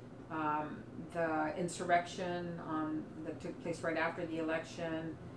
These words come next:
uh, the fact that he saw, um, Donald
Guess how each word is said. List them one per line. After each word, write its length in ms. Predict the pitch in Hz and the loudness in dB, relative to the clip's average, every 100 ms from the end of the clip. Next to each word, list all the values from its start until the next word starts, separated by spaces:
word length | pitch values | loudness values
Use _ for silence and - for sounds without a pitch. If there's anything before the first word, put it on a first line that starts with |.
| - - | -12 -8
uh, 340 | 160 156 156 - | -2 0 2 0
the 60 | 160 | 0
fact 260 | 180 175 | 2 2
that 100 | - | 2
he 80 | 160 | -2
saw, 440 | - 165 160 156 151 - - | -2 0 2 2 2 -2 -4
um, 440 | 156 156 - - - - - - - - 160 | -2 0 -2 -4 -6 -10 -10 -10 -10 -10 -2
Donald 320 | 170 165 160 | 2 2 0